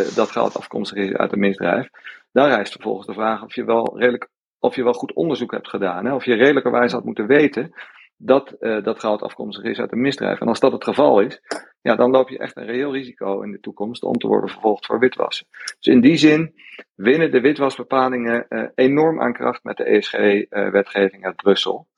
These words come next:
Ja, lang verhaal kort, hè, wat is milieucriminaliteit? Eh, laten we strafbaar gedrag benoemen zoals het is. Eh, het is daadwerkelijk vervuilende activiteiten zelf. Het is fraude of het wi-, is witwassen. En, en laten we dus de term greenwashing bewaren voor al datgene wat niet strafbaar is,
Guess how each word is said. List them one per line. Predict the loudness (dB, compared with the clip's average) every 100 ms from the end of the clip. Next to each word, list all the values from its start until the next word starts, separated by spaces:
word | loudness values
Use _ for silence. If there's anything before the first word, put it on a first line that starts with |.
| -20 -20 -6 0
Ja, | 0 0 -2
lang | 4 6 6
verhaal | 2 4
kort, | 4 4
hè, | 4 4
wat | 4 2
is | -4
milieucriminaliteit? | -2 -2 -2 -4 -2 0 0 -2 _ _ _ _ _
Eh, | -4 -2 0 -2 -2 0 -2 -2
laten | 2 0 0
we | -8
strafbaar | -2 -2 0 -2
gedrag | 0 0 0 -2
benoemen | -4 0 0 0 -2
zoals | -2 0 0
het | 0 2
is. | 2 0 -10 _
Eh, | 0 2 2 2 2 2 2 0
het | 0
is | -2 -2
daadwerkelijk | -2 2 2 2 -2 -8
vervuilende | -16 -2 0 0 -2
activiteiten | -4 -10 0 0 0 0
zelf. | 0 0
Het | -6
is | -4
fraude | 2 2 2
of | -4
het | -12 -12
wi-, | -14 -14
is | -4
witwassen. | -4 -2 -4 -6 -14 _ _ _ _ _ _
En, | -4 -4 -2
en | -2
laten | 0 0 -2
we |
dus | -8 -8
de | 0
term | 0 0 -4
greenwashing | -10 0 0 2 -2 -4 -2
bewaren | 0 2 2 2 -2
voor | 2 2 2
al | 2 0
datgene | 0 -2 -4 -2 -4
wat | -4
niet | -6 -8
strafbaar | -2 0 2 0
is, | 0 -4 -10